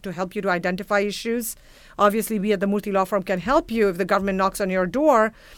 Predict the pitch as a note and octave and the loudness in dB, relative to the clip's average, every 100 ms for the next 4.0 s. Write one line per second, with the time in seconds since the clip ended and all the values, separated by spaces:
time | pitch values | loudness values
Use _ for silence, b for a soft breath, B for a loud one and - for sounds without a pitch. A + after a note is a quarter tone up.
0 | B B A3+ C#4 C#4+ B3 - A3+ A3+ A3+ | B B 6 6 6 2 0 0 2 2
1 | G#3+ G3 G#3+ G#3+ G#3 G#3 G#3+ A3 F#3+ G3 | 2 2 0 0 -2 -2 -4 -4 -4 -2
2 | G#3 G#3+ G#3 - G3+ A3 G3 F#3 G#3 A#3 | -2 -2 -4 -2 -4 -4 -6 -4 -4 -4
3 | G#3+ G#3 G#3+ - G#3 G3 G3+ G3 F#3+ | -6 -4 -6 -2 -2 -2 0 2 0